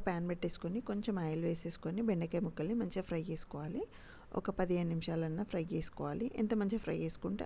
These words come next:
అంత తొందరగా కర్రీ అయిపోతూ ఉంటుంది. మధ్య మధ్యలో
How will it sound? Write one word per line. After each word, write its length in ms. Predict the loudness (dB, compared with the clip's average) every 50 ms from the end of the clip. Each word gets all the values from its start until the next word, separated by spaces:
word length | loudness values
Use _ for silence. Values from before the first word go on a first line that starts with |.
| -2
అంత 200 | 0 0 0 2 2
తొందరగా 400 | 0 2 2 2 2 2 0 -2 -4 -2 -2 0
కర్రీ 220 | 2 4 4 4 4
అయిపోతూ 280 | 4 4 4 4 4 0 -2 -2
ఉంటుంది. 280 | -2 -4 -2 -2 -2 -4 -4 -10 -18 -20 -20 -20 -18 -18 -18 -18 -18 -18 -18 -18 -18 -18 -18 -16 -16 -18 -16 -6 -4 0
మధ్య 140 | 2 4 4 4
మధ్యలో 220 | 4 4 2 2